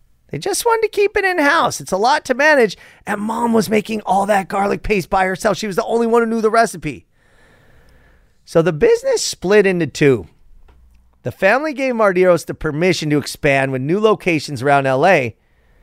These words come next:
They kept the original themselves. So Mardiros, he was driven. He was an entrepreneur. He started Zankous all over town. He had nine locations in no time.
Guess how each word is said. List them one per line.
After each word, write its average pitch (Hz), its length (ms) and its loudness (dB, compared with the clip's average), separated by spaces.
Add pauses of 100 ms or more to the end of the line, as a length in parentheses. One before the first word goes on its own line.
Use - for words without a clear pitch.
(520)
They - 140 -8
kept - 280 -4
the 453 100 2
original 165 440 4
themselves. 123 760 -2 (1200)
So - 140 -18
Mardiros, 143 560 0
he 175 60 -8
was 147 140 -8
driven. 147 320 0
He 117 60 -12
was 104 120 -14
an 139 60 -8
entrepreneur. 123 560 -4 (720)
He - 100 -16
started 269 320 0
Zankous 170 480 0
all 147 160 6
over 123 200 2
town. 110 400 -6 (1700)
He 156 120 -6
had 151 120 0
nine 180 400 2
locations 156 640 -2
in 127 140 -2
no 123 220 4
time. 80 440 -6